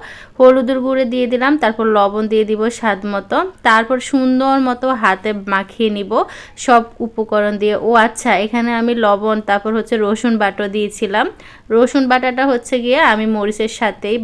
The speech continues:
ভালো করে পেস্ট করে নিয়েছি ব্লেন্ডারে। আপনারা চাইলে আলাদা করে করে নিতে পারেন, কোনো সমস্যা নাই। তারপর হাত দিয়ে খুব সুন্দর মতো একেবারে ভালো করে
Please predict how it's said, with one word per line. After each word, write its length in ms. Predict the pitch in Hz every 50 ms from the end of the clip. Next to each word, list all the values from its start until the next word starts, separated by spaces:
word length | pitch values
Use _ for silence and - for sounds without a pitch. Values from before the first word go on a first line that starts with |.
| 214 208
ভালো 220 | 185 185 190 208 214 208 -
করে 180 | 220 214 226 285 302 - -
পেস্ট 260 | 214 208 214 - - - -
করে 180 | 220 208 208 208 202 202
নিয়েছি 300 | 196 196 202 202 - - 233 208
ব্লেন্ডারে। 540 | 202 202 202 196 196 196 202 202 196 226 311 440 494 - - - - - - - 202
আপনারা 300 | 226 - 247 254 254 262 269 269
চাইলে 220 | 294 254 247 269 277 240 208
আলাদা 260 | 202 208 202 214 214 214
করে 140 | 226 220 220 220 -
করে 160 | 220 214 214 214 208
নিতে 180 | 208 208 214 214 208 -
পারেন, 200 | 208 208 226 254 254 -
কোনো 160 | 233 214 196 196 214 - -
সমস্যা 480 | 214 190 190 190 196 196 - - 208 196 202
নাই। 120 | 214 269 381 - - - - - - _ -
তারপর 300 | 233 220 226 226 240 247 254 240 226
হাত 180 | 220 208 196 190 190 202
দিয়ে 180 | 233 233 240 269 269 -
খুব 120 | - 262 240 - - -
সুন্দর 320 | 262 233 233 226 233 240 240 233
মতো 200 | 226 226 - 294 339 349 - - - 220 220
একেবারে 500 | 214 - 247 247 226 220 233 220 220 240 240 220 196 208
ভালো 260 | 202 190 196 196 214 220 214
করে 140 | 233 226